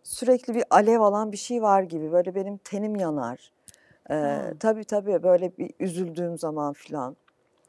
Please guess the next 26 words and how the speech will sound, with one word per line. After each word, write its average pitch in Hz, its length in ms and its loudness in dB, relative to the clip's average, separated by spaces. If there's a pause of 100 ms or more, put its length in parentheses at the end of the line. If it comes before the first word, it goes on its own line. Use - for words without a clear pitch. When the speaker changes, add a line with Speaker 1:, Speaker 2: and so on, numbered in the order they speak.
(200)
Speaker 1:
Yanlış 180 460 4
bir 160 60 -12
şeyin 160 280 -6
içine 165 260 -4
gir. 151 240 -2
Nasıl 202 300 -10
söyleyeceksin, 165 760 -4
ne 170 40 -4
yapacaksın? 165 580 -4
Ama 403 200 -8
da, 277 140 0 (200)
daha 285 100 2 (120)
çok - 280 -10
bu 277 140 -4
benim, 311 320 -2 (680)
e, 185 140 4
özel 277 340 4
ilişkilerime 269 760 0
dair 170 300 2
olmuştur. - 840 -8
Speaker 2:
Hı. 196 60 -10 (720)
Speaker 1:
Yani 135 420 -6 (100)
yüzleşmelerim 151 920 -4
ve 240 160 -2
hep 262 140 2 (100)
orada 233 520 6